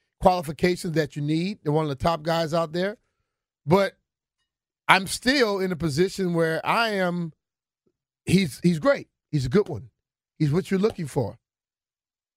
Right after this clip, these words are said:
I'm not head over heels right now until actions start going. And when I start seeing things that he'll do from, from this point on, then you start getting even more excited. But right now, I'm pleased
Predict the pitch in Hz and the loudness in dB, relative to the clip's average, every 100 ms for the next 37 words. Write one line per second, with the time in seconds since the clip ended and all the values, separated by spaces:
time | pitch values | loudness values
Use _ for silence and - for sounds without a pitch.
0 | - 190 262 185 196 190 180 160 190 214 | 0 2 2 2 2 0 0 0 0 0
1 | 160 165 160 165 143 175 160 135 _ - | -2 -2 -2 -2 0 0 0 -4 _ -2
2 | 156 - 123 139 117 110 104 80 - _ | -2 -4 -6 -2 -2 -4 -8 -10 -16 _
3 | _ - 156 170 165 160 214 190 - 196 | _ -2 0 2 0 0 0 0 0 0
4 | 180 151 185 175 165 165 151 143 180 147 | 0 0 -2 0 0 -2 -2 -2 -2 -2
5 | 170 156 139 _ _ - 175 156 143 165 | -4 -4 -8 _ _ 0 2 2 0 0
6 | 185 - 196 175 175 233 202 170 127 233 | 0 0 0 2 0 0 -2 -4 -2 0
7 | 277 220 196 - 185 143 165 160 156 156 | 0 -2 -2 0 0 2 0 0 -2 -2
8 | 156 - 180 160 113 _ _ _ - 151 | -2 -2 -2 -2 -4 _ _ _ -2 2
9 | 175 190 170 208 226 185 160 - 247 208 | 2 0 0 0 2 0 0 -2 0 0
10 | 139 - | -2 -6